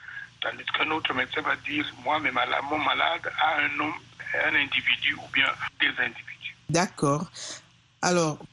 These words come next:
Speaker 2: suivant les actions que vous menez sur le terrain, quels sont les principaux problèmes de santé publique auxquels les populations sont souvent confrontées ?
Speaker 1: Bon, ça dépend des pays. Euh, si on divise le monde en, en, en pays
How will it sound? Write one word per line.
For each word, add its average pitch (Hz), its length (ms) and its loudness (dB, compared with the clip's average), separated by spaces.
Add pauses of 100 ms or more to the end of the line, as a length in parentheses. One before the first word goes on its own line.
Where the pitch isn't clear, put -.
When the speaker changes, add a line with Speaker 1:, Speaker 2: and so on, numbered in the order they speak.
(240)
Speaker 2:
suivant 262 720 4
les 214 260 4
actions 214 340 4
que 214 100 2
vous 170 160 6
menez 170 280 6
sur 165 240 4
le 151 120 6
terrain, 196 520 4 (400)
quels 277 180 6
sont 254 520 4
les 180 160 4
principaux 220 520 2
problèmes 190 420 4
de 160 120 6
santé 180 340 4
publique 160 640 2
auxquels 208 500 4
les 165 120 6
populations 175 640 4
sont 175 180 4
souvent 160 320 4
confrontées ? 165 640 2 (640)
Speaker 1:
Bon, 247 320 4
ça 214 80 4
dépend 226 260 2
des 196 120 2
pays. 131 340 0 (600)
Euh, 165 300 2 (100)
si - 80 2
on - 100 4
divise 254 380 0
le 208 140 4 (100)
monde 226 240 2
en, 165 320 4
en, 165 280 0
en 156 60 0 (120)
pays 190 240 4